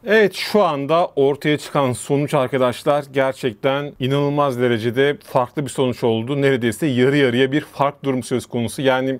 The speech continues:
iki bin dokuz yüz puanlardan bu seviyeye düşmüş oldu üstteki skorumuz. Keza alttaki skorumuz da üç bin puanlardan bu seviyelere düşmüş oldu. Zaten grafikte karşılaştırmalı durumu görüyor olacaksınız. Bu arada performans düşünce termal olarak cihaz ne seviyede ona bakalım isterseniz.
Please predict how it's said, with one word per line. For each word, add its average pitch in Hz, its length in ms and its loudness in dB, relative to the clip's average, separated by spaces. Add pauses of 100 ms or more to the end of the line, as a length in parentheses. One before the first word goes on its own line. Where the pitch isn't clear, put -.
iki 156 240 0
bin 165 140 2
dokuz 151 260 2
yüz 170 100 -2
puanlardan 151 680 0
bu 170 60 -2
seviyeye 147 500 0
düşmüş 147 340 -4
oldu 127 460 2
üstteki - 360 -6
skorumuz. 143 440 -2
Keza 143 280 2
alttaki 139 360 -4
skorumuz 135 400 0
da 180 140 2
üç 180 240 -4
bin 156 100 -2
puanlardan 123 640 0
bu 131 100 -12
seviyelere 117 440 0
düşmüş - 260 -12
oldu. 131 180 -2
Zaten 143 540 0
grafikte 131 460 0
karşılaştırmalı 135 720 -2
durumu 127 260 0
görüyor 131 320 2
olacaksınız. 143 540 0
Bu 180 100 4
arada 147 420 2 (100)
performans 147 540 0
düşünce 147 500 0
termal 143 420 0
olarak 127 360 2
cihaz 117 260 0
ne 123 80 0
seviyede 117 360 2
ona 139 220 4
bakalım 117 300 0
isterseniz. 120 720 -2